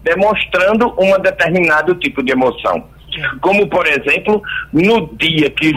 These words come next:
juro na minha vida, do jeito assim que se visse, que a chuva quase destrói, que acaba com a cidade do Recife, fiquei eu preocupado, rapaz, não queria me falar.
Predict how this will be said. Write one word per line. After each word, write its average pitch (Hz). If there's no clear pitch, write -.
juro 247
na 226
minha 214
vida, 123
do 139
jeito 175
assim 165
que 156
se 156
visse, 123
que 196
a 202
chuva 147
quase 202
destrói, 233
que 233
acaba 143
com 165
a 151
cidade 143
do 143
Recife, 143
fiquei 226
eu 233
preocupado, 202
rapaz, 185
não 180
queria 165
me 147
falar. 110